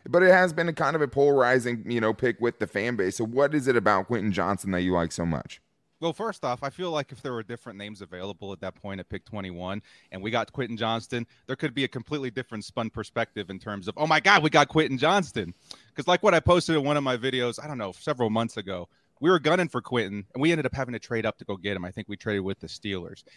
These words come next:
Speaker 2: But there was a big reason for that, and that's because, again, the Chargers, they have that need for speed. And at that time, there was no talk about, you know, what the forty time was,
Speaker 1: Right.
Speaker 2: the pro day. We just assumed the man would be in the mid four fours, maybe if we're lucky,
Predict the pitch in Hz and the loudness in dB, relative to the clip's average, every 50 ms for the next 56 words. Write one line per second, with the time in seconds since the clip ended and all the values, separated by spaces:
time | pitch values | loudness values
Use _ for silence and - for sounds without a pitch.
0 | _ _ _ - 131 156 175 165 151 - - 180 165 139 160 175 175 135 139 123 | _ _ _ 2 4 4 4 4 2 4 4 4 4 6 4 4 4 2 0 -4
1 | - - - 147 180 185 127 101 90 95 120 - - 135 127 - 135 120 110 117 | -4 -4 -4 -2 0 0 0 -2 -2 -4 -6 -4 -4 -4 -2 0 0 0 0 0
2 | 101 127 135 127 110 110 - - - 135 151 170 175 127 117 110 104 98 - 127 | 0 2 2 2 2 -2 -6 -2 2 4 6 6 4 2 0 -4 -4 -4 -4 0
3 | 127 165 165 143 151 156 147 127 117 120 123 123 117 _ - 120 117 - - - | 2 2 2 4 2 2 2 2 0 -2 -2 -2 -4 _ -6 -6 -6 -6 -8 -8
4 | - - 120 117 113 104 101 101 107 104 - 139 156 - - - - 175 175 160 | -4 -2 0 0 0 0 0 -2 2 4 6 6 6 4 2 -4 -2 0 2 4
5 | 143 123 120 113 - - - - - _ - 127 127 113 127 135 131 - - 127 | 4 4 4 2 0 -4 -12 -20 -8 _ 0 0 2 2 2 0 0 0 0 2
6 | 120 120 120 - 117 110 113 107 107 113 107 104 98 92 107 107 - 101 - - | 2 2 2 0 0 2 2 2 2 2 -2 -4 -2 -2 -2 -4 -4 -6 -4 -2
7 | 120 117 113 110 - - 120 113 110 110 110 107 104 104 104 104 104 104 104 104 | 0 0 0 0 -2 -2 -2 0 0 0 -2 -2 -4 -4 -2 -2 -2 -2 0 0
8 | 85 80 76 - - - - _ - - - - 127 120 120 113 113 98 113 107 | 0 0 0 -2 -6 -14 -20 _ -16 -10 -2 2 4 6 6 4 4 2 0 0
9 | 107 107 131 143 - - 135 123 - - - 202 208 185 160 139 131 127 120 110 | 0 0 -2 -4 -4 -4 -6 -6 -4 0 4 6 8 8 8 8 6 4 4 2
10 | 113 113 117 117 117 117 113 110 - - 107 107 104 - _ _ _ - 123 120 | 0 2 2 2 2 0 -2 -4 -4 -4 -4 -4 -6 -8 _ _ _ -4 -2 0
11 | 117 113 120 123 123 - - - 120 113 113 104 - - 113 107 104 104 104 104 | 2 2 2 2 2 0 -2 0 2 4 4 2 0 -2 0 2 2 4 2 2
12 | 98 - - _ _ - 113 123 127 120 127 123 - - 117 113 107 104 104 104 | -2 -4 -12 _ _ -6 -2 0 2 2 2 2 2 2 2 2 4 4 2 2
13 | 107 _ - 101 92 92 | 2 _ -4 -6 -6 -8